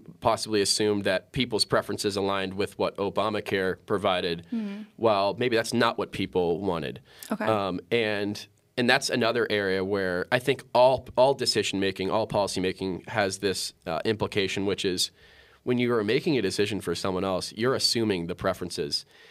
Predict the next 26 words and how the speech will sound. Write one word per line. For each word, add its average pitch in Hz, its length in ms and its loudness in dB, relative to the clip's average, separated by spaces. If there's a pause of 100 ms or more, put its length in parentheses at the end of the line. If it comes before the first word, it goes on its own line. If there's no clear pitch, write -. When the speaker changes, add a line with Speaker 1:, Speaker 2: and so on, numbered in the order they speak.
(260)
Speaker 1:
And 110 320 2 (100)
one 147 220 0
thing 165 220 0
that 113 100 2
I 123 100 2
was, 135 220 0
I, 107 260 0
I've - 300 -4
kinda 113 200 0
come 107 160 -2
across 98 360 0
in 107 60 2
my 87 60 0
research 98 460 -4
is 92 80 -8
that 92 300 -4
sometimes 170 500 -4 (320)
that - 240 -2
even 135 380 0
the - 80 0
own 127 160 2
person 107 320 0
doesn't 95 240 0
know 95 80 2
their 90 100 0
preferences 85 640 -4